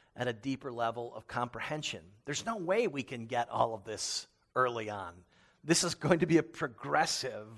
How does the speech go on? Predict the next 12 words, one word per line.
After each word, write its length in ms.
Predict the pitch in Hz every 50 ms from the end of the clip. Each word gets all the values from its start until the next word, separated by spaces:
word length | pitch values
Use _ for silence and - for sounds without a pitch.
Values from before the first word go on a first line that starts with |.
| 101 - - - - - - - -
revelation. 720 | 120 135 139 120 127 127 135 139 147 139 - - 110 95 101
We, 220 | 120 151 151 - - -
we 220 | 120 143 165 165
are 100 | 135 127
just 360 | 123 - - - 214 147 - -
humans 720 | - - - 160 185 180 151 135 131 123 120 113 107 - - _ - - - - - _ _ _ _ -
and 180 | 135 135 139
incapable 720 | 143 156 147 135 - - 185 220 226 160 127 110 127 120 117
of 80 | 113
seeing 500 | - - - 165 170 160 147 135 131 127
the 100 | 120 120
whole 600 | 107 - - 156 147 135 135 123 120 113 117 -